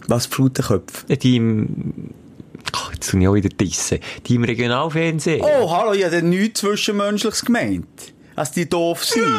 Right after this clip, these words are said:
Speaker 2: äh,
Speaker 1: Nein,
Speaker 2: nein,
Speaker 1: Schelker,
Speaker 2: aber
Speaker 1: das enttäuscht mich ein bisschen, dass
Speaker 2: Nein,
Speaker 1: du
Speaker 2: die
Speaker 1: hier
Speaker 2: können ja auch nichts dafür, stimmt auch
Speaker 1: Nein,
Speaker 2: wieder.
Speaker 1: ich, ich tu die Senderchefs ankreiden, die das, äh, über Jahre einfach so machen, ohne zu hinterfragen, warum.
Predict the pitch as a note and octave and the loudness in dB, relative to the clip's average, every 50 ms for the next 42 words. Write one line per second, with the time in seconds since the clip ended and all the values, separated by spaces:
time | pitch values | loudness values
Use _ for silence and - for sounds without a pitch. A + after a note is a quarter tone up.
0 | G4+ F#4+ F4 D#4 D4 C4+ B3 B3 B3+ B3+ B3 A#3 - - A3+ C#4+ F4+ F4+ F4 E4+ | 0 -2 -2 -2 -4 -4 -4 -2 0 0 0 -2 0 0 0 2 4 4 4 4
1 | D#4 C#4 - D4 B3+ A3 A3 A3+ A3 A3+ A#3 G#3 G#3 A3 F3 - G3 F#3+ G3 G3 | 2 2 2 0 0 2 0 0 0 -2 -2 0 -2 -2 -2 -2 -2 0 0 -2
2 | - - A3+ A3+ G#3+ - - A#3+ - C#4 A#3+ C#3+ D#3 E3+ G3 F#3 F3+ F#3 F3 D#3 | -2 0 0 0 0 0 -2 0 0 0 2 2 2 2 2 2 2 2 0 0
3 | D3+ D3+ C#3+ C#3+ C#3+ C#3 C3+ - B2+ - B2 A#2+ A#2+ A2+ F2+ - - A2 G#2 G2+ | 0 0 0 2 0 0 0 -2 -2 0 2 2 2 2 0 0 0 0 2 2
4 | A2 B2+ D3+ F3 G4 D#4+ B2 - - E3 F#3+ D#3 E3+ - - - F3 - - - | 2 2 2 2 2 0 0 -2 -2 -2 -2 -2 -2 -2 -2 -2 -2 -4 -2 -2
5 | F3+ D#3 - - B2+ C3+ F3+ G3+ G3 - C3 - - C3 B2+ D#3 G3 G#3 - G3 | -2 -2 0 0 0 2 2 2 2 0 -2 -2 -2 -2 0 0 0 0 0 0
6 | - - F3+ D#3+ F#3 F3+ - - - G3+ G3 G3 G3 F#3+ - - - D#3+ E3 F3+ | 0 0 0 0 0 -2 -4 -2 0 2 2 2 2 0 0 0 0 0 0 0
7 | F3 - D#3+ E3 F3+ F3+ F3+ F3+ E3+ D#3 D3+ D3 - D3 - - - - - - | 0 0 0 0 0 2 0 0 2 0 -2 0 0 0 0 0 -2 0 0 0
8 | F#2+ F2+ - - - F3+ F3+ C3+ - D#3 D3 B2+ A#2+ C#3 C3+ C#3 D3 E3 F#3+ F#3 | -2 -2 -6 -4 -2 -2 -2 0 0 -2 0 2 2 2 2 4 2 2 2 2
9 | F#3+ E3 F3+ F3+ E3 C3+ - - C#3+ C3+ C3+ B2 D3+ G#3 - - G3 F3 F#3 G3+ | 2 2 2 0 -2 -4 -2 0 2 2 2 2 2 0 0 0 2 2 2 2
10 | G3+ D#3 - F3+ E3+ D#3 C#3 B2 B2+ B2+ C#3 D3 D3+ D3 E3 D#3 C3 C3 C3+ D3 | 0 0 0 0 0 0 0 0 2 2 2 2 2 0 0 2 2 2 4 4
11 | F3+ C4 D#4+ D#4 B3+ - - | 4 2 2 2 2 2 0